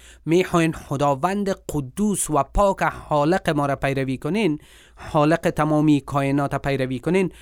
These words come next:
خدا می‌خواد که شما مقدس باشین. کولوسیان فصل سه از پنج تا هفده اینجا میگه: «بنابراین تمایلات دنیوی، یعنی زنا، ناپاکی،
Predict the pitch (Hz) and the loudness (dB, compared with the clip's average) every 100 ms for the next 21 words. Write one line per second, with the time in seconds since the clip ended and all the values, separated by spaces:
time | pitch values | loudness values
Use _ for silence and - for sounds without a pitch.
0 | - - - 131 143 143 139 143 127 123 | -20 -16 -6 2 4 4 2 0 0 -2
1 | - 131 139 - - 131 127 135 131 139 | 0 0 0 -4 -6 -4 -4 -2 0 0
2 | 139 - 113 117 139 117 - _ _ _ | 0 0 -4 -2 -2 -2 -6 _ _ _
3 | - _ - 139 139 160 151 147 139 143 | -20 _ -2 0 0 2 0 0 -4 -4
4 | 127 - 160 110 - 135 - 151 139 139 | -4 0 0 0 -4 -6 -2 -2 -2 -2
5 | 131 127 123 151 147 113 - _ - - | -2 -2 -4 -2 -2 -4 -16 _ -20 -8
6 | 160 156 156 180 202 202 196 - _ 135 | -4 0 0 0 0 0 0 -4 _ -4
7 | 151 165 185 160 139 127 - _ - - | 0 2 2 2 0 -4 -10 _ -12 -6
8 | 160 175 196 220 240 240 185 147 156 147 | 0 0 2 0 0 -2 -2 2 2 2
9 | 143 175 185 156 - 143 170 170 131 110 | 0 -2 -2 -4 -4 0 2 2 0 -4
10 | 120 127 156 143 151 180 180 175 151 151 | -4 0 2 2 2 2 -2 -6 -2 4
11 | 147 135 139 131 - 170 165 | 4 4 0 -2 0 0 0